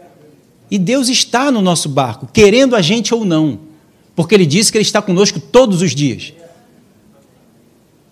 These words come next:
Então, mesmo que eu não acredite, mesmo que eu não creia, Ele está ali.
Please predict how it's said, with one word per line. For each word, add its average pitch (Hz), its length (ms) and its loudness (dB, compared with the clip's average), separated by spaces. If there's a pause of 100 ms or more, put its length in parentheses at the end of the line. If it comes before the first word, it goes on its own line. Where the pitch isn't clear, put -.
(640)
Então, 208 200 2
mesmo 247 400 2
que - 100 -2
eu 262 80 6
não 233 240 2
acredite, 185 600 0
mesmo 233 260 4
que 233 80 0
eu 233 80 4
não 202 140 2
creia, 202 680 4 (240)
Ele 214 220 4
está - 320 -2
ali. 160 380 -2